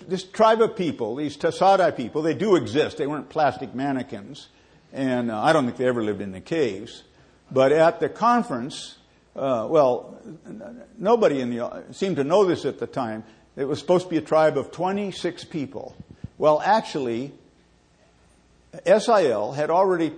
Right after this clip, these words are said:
had just, was finishing translating, uh, the New Testament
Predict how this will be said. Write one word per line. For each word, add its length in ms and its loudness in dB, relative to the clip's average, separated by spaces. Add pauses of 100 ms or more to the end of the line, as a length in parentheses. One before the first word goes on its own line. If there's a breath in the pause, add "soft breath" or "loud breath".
(220)
had 180 -10
just, 380 -2
was 120 -8
finishing 540 -6
translating, 800 -2 (420 loud breath)
uh, 280 0
the 120 2
New 160 4
Testament 680 0